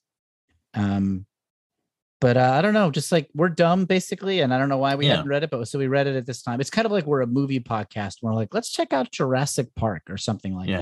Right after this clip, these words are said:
Speaker 1: that. Like
Speaker 2: Godfather, we'll get around to it.
Speaker 1: <laughs>
Speaker 2: I mean, I knew there was a Godfather two.
Speaker 1: Yeah, yeah, I've seen references to it. I mean, I, you know, I, I
Speaker 2: Yeah.
Speaker 1: watched, um, that Zucker Brothers parody of The Godfather.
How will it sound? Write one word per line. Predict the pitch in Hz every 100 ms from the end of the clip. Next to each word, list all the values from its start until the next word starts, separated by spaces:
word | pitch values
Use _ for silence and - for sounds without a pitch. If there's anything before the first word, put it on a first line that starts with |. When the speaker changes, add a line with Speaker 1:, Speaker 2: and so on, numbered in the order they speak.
| 82
Speaker 1:
that. | -
Like | 98 95 _ -
Speaker 2:
Godfather, | 143 170 196 277 - - 208 - 240 - -
we'll | 349 339
get | 151 113
around | 101 95 92
to | - 113 127 185 185 147 -
it. | 131 117
Speaker 1:
<laughs> | -
Speaker 2:
I |
mean, | 180 185
I |
knew | 160 165 220
there | 247 160
was | 135
a |
Godfather | 110 113 101 104 92 87 82
two. | - 82 78 107 123
Speaker 1:
Yeah, | 143 147
yeah, | 135 123 110
I've | 113
seen | - 226 277
references | 127 156 139 113 101 -
to | - 90
it. | 92 104
I |
mean, | 101 104
I, | 110 117 127 139 _ _ _ _ _ _
you | 123
know, | 117 107
I, | 120 135
I | 131 135
Speaker 2:
Yeah. |
Speaker 1:
watched, | 135 135 139 87 139
um, | 123 117 110 107 - _ _ _ -
that | 120
Zucker | 104 139 139 139
Brothers | 117 110 107 104
parody | - 123 123 110 101
of | 98
The | 101
Godfather. | 92 92 90 - 90 92